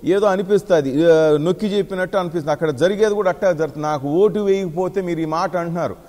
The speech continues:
నాకు ఓటు వేయకపోయినా వాళ్ళకి అవకాశం కల్పించమని అంటున్నారు. కానీ కింద స్థాయి వాళ్ళు ఏమంటున్నారంటే,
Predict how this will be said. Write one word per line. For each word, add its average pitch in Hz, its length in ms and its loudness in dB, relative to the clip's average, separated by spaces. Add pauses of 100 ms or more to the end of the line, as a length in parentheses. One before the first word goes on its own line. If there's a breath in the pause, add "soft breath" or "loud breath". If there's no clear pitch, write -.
(200 loud breath)
నాకు 143 240 -4
ఓటు 185 280 2
వేయకపోయినా 190 680 -2
వాళ్ళకి 175 220 -2
అవకాశం 165 440 -2
కల్పించమని 143 500 -4
అంటున్నారు. 113 280 -6 (320 loud breath)
కానీ 175 180 2
కింద 208 260 -2
స్థాయి 202 280 4
వాళ్ళు 180 160 4
ఏమంటున్నారంటే, 165 840 -2